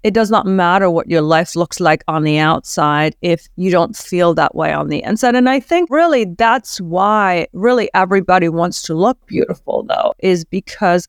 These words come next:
people think that if they were just to add one more syringe or they were just to do that more thing, then they're gonna feel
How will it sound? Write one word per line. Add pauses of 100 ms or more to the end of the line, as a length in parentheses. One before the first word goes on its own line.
people
think
that
if
they
were
just
to
add
one
more
syringe (100)
or
they
were
just
to
do
that
more
thing,
then (400)
they're
gonna (120)
feel